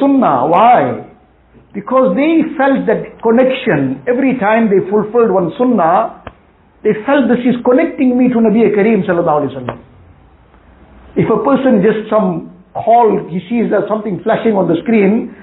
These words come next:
the name of some person who he feels very happy to talk to. And that person is sitting somewhere in the end of some other world, at other part of the world. But now this call is connecting him. So now already he's so thrilled and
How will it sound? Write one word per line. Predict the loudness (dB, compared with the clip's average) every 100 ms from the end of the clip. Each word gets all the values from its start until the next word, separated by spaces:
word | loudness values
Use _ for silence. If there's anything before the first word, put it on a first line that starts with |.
| -6
the | 0
name | 2 2 2
of | 0
some | -2 -4
person | 0 0 2 0
who | 0
he | 0 -4
feels | -4 -2
very | 0 2
happy | 2 0 -2
to | -4
talk | -2 -2 -2
to. | -10 -14 -18 -20 -20 _ _ _ _ _ -8
And | -4
that | 0
person | 2 2
is | 2
sitting | 2 0
somewhere | 0 2 2
in | 2
the | 2
end | 0 0
of | -2
some | -2 0
other | 2
world, | 2 2 0 -6 -10
at | -10 -8
other | -4 -4
part | 0 0
of | 0
the | 0
world. | 0 2 0 -2 -8 -20 _ _ _ _ _ -12
But | -4
now | 0 0
this | -2 -2
call | 0 2
is | 0 -2
connecting | -2 0 -2 -2 -2
him. | -2 -4 -10 -18 _ _ _ -20 _ _ _ _ _
So | -2
now | 2 2
already | 2 2 0
he's | 2
so | 0 0
thrilled | 2 4
and | 2